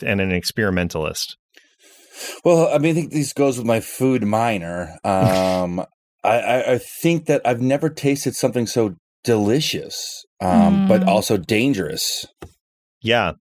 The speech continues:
Speaker 1: And, and really what's troubling about it is, which is it? Is it the Ozark Howler that's delicious?
Speaker 2: Yeah.
Speaker 1: Or is it the Bondel Grab that's
Speaker 2: I know.
Speaker 1: delicious?
Speaker 2: I'm going to have to, uh,
Speaker 3: Mm.
Speaker 2: mull this over and, uh,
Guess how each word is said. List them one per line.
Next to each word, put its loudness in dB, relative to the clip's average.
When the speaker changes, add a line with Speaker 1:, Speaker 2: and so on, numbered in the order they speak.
Speaker 1:
And, 2
and 0
really 2
what's -2
troubling -2
about -2
it -2
is, -2
which -2
is -2
it? -6
Is 0
it 0
the 0
Ozark 0
Howler 0
that's -2
delicious? 2
Speaker 2:
Yeah. 4
Speaker 1:
Or 2
is 0
it -4
the -4
Bondel 0
Grab -2
that's -8
Speaker 2:
I 4
know. 2
Speaker 1:
delicious? -2
Speaker 2:
I'm 2
going 0
to 0
have -2
to, 2
uh, 0
Speaker 3:
Mm. -10
Speaker 2:
mull 0
this 0
over 0
and, 0
uh, -2